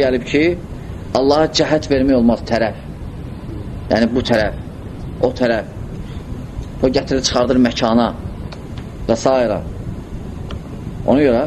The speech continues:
və lakin onlar elə fikirləşib. Lakin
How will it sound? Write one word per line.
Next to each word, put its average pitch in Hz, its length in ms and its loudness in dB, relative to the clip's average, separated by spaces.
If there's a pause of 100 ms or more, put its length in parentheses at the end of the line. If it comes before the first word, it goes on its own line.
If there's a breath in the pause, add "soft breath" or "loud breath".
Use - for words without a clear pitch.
və 165 100 4
lakin 160 320 0
onlar 151 240 4
elə 107 160 0
fikirləşib. 95 460 -2 (1900)
Lakin 143 440 2